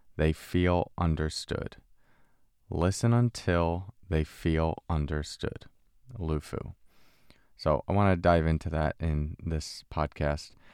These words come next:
I think, you know, if we just stopped here and you took that into your relationship dynamics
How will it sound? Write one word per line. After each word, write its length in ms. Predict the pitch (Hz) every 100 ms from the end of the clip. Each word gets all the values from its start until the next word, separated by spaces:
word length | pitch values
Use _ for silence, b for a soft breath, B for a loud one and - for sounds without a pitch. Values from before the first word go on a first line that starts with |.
| b b
I 140 | - 95
think, 220 | 101 87 -
you 180 | 76 82
know, 80 |
if 100 | 73
we 100 | 87
just 200 | 82 85
stopped 320 | - 82 - -
here 420 | 123 98 85 -
and 240 | 85 82 80
you 140 | 80 82
took 300 | - 98 -
that 220 | 78 -
into 400 | 90 87 - 87
your 680 | 80 80 82 82 80 78 80
relationship 800 | - 85 80 78 - 78 - 78 -
dynamics 720 | 78 80 80 78 80 -